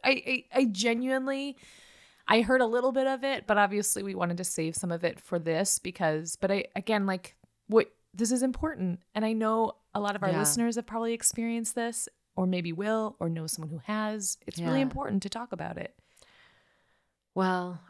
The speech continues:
Speaker 2: I had a lot of big feelings about, um, I think I've talked about how, like, I felt like Matt checked out when I was giving birth to Griff, and
Speaker 1: Mm-hmm.
Speaker 2: he was, like, in the corner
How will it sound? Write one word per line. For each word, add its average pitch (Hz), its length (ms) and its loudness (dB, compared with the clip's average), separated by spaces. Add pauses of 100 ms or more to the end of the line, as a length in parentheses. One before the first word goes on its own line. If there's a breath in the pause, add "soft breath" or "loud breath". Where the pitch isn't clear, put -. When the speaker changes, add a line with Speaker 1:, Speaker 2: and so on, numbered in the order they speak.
Speaker 2:
I 180 60 -12
had 170 240 -8
a 190 60 -6
lot 190 180 -4
of 170 100 -4
big 156 200 -8
feelings 139 480 -12
about, 135 380 -8 (1120)
um, 143 440 -6 (460)
I 165 60 -4
think 175 340 -10
I've 196 180 -6
talked - 300 -8
about 135 180 -6
how, 139 140 -10
like, 131 320 -10
I 143 100 -8
felt - 240 -8
like 147 220 -12
Matt 135 220 -8
checked - 360 -10
out 131 380 -6 (120)
when 135 520 -8 (960)
I 156 60 -4
was 147 140 -6
giving 139 280 -8
birth 139 400 -8
to 156 100 -12
Griff, 143 600 -8
and 202 140 -2
Speaker 1:
Mm-hmm. 190 200 -4
Speaker 2:
he 151 160 -4
was, 139 180 -10
like, 135 460 -6
in 143 120 -6
the 135 60 -8
corner 135 600 -10